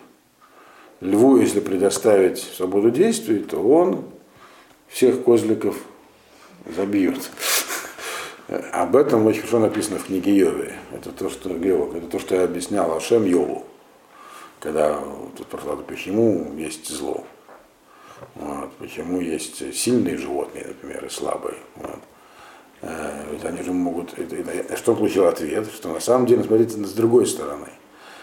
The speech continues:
Почему при наличии мощных творений слабые все равно выживают? Потому что естественным путем вот такой лев, запущенный в этот мир,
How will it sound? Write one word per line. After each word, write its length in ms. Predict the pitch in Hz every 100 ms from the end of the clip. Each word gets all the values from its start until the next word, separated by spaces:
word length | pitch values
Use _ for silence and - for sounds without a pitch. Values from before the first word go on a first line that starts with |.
| -
Почему 380 | - - 104 123
при 100 | 123
наличии 800 | 110 110 120 123 - 95 80 76 - -
мощных 640 | 95 104 120 113 - - - - - _ _
творений 640 | 82 95 147 220 113 82 - - - - - -
слабые 500 | - 120 139 123 120
все 180 | -
равно 260 | 110 113 120
выживают? 600 | 110 104 113 90 - - - - _ _ _ _ _ _ _ _ _ _ _ _ _ _
Потому 160 | - -
что 180 | -
естественным 560 | - - - - 185 135
путем 520 | - - 82 87 131 - - - - - _
вот 240 | - 90 -
такой 300 | 95 104 98
лев, 300 | 90 80 78
запущенный 580 | 85 87 87 85 85 80
в 60 |
этот 260 | 80 85 -
мир, 240 | 73 78